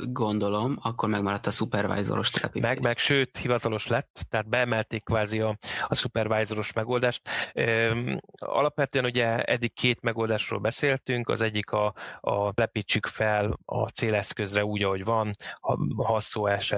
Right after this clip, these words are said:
Speaker 2: S, ö, megoldással, tehát a korá-, korábbi S I O S, ami most már csak Home Assistant néven, ö, futó megoldás,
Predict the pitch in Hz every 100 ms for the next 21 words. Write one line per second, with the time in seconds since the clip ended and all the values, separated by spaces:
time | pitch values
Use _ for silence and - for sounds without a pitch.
0 | 104 - - 104 101 101 110 104 101 101
1 | 110 110 104 - - 123 110 - 120 110
2 | 104 117 113 113 - - 107 107 101 104
3 | - 107 101 101 - - - - - 104
4 | 101 - 98 - 104 98 - 98 - 101
5 | 98 101 98 95 101 - 98 95 - 98
6 | 110 151 135 113 107 104